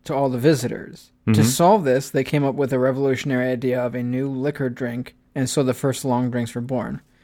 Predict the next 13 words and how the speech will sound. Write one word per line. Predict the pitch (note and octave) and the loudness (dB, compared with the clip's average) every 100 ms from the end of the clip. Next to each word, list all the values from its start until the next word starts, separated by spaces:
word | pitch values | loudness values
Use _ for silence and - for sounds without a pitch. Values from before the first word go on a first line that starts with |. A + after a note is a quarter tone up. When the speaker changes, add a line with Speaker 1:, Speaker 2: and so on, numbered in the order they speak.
| _ | _
Speaker 1:
What | F#3+ | 0
ma-, | G3 F#3+ F#3 | 0 0 4
what | F3+ | 8
about | F#3+ F3 | 8 8
this | E3 C#3+ | 6 4
made | D#3 C#3+ | 4 2
it | - | 0
quick? | - F3 G2+ - _ _ A2+ | 0 0 0 -6 _ _ -2
Speaker 2:
Uh, | F#2+ | 0
quick | - A#2 | 4 2
to | - | 4
make? | G2 A#2+ D#3 _ _ _ _ G3+ | 4 2 2 _ _ _ _ -4
Speaker 1:
Yeah. | F3+ - | -4 -4